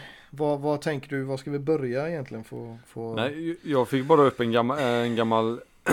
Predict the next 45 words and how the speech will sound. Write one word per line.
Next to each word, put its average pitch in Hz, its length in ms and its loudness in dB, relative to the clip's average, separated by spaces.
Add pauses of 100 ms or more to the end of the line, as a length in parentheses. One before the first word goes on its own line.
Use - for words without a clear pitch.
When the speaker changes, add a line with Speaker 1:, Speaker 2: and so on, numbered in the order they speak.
Speaker 2:
<clears throat> 202 360 10
grej 117 320 4
från 104 200 -2
barndomen 101 640 4
som 139 120 0
jag 120 100 2
vill, 107 280 2
eh, 107 140 4
ta 104 140 -4
upp 92 180 -6
som 92 420 -2
så 98 100 -2
här, 80 240 0
ja, 104 180 4
men, 110 320 0
eh, 101 400 -2
det 104 220 -8
var 107 140 4
väl 120 160 2
dumt 101 300 2
av 101 100 0
mig 95 180 0
det 98 100 0
jag 87 160 0
gjorde, 98 540 0
men 98 480 -6 (100)
så - 180 -2
här, 87 120 0
det, 87 200 -10
det 104 340 -4
var 104 460 2
nog 98 180 -4
någon 90 220 -4
slags - 380 -8
ögonöppnare 98 1000 -2
för 120 140 -10
det 113 80 0
här 110 100 0
med 95 140 -6
snålhet 98 600 -4
för 127 100 -10
mig. 98 220 -6 (960)
Speaker 1:
Mm, 143 140 -2
Speaker 2:
Eh, 85 360 -4
Speaker 1:
mm. 135 200 -4